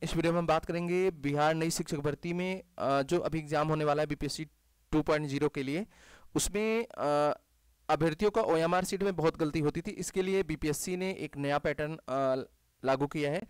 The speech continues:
जो कि अभ्यर्थियों के लिए बहुत ही फायदेमंद होने वाला है।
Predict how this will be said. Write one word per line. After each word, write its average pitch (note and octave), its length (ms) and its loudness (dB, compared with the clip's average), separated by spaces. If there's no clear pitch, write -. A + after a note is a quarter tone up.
जो D3+ 140 4
कि G#3+ 140 -4
अभ्यर्थियों D#3+ 380 2
के F#3+ 80 -2
लिए F#3+ 80 0
बहुत D3 400 0
ही F3 200 -2
फायदेमंद C#3+ 540 0
होने D3+ 180 2
वाला D3 200 0
है। F3+ 160 -2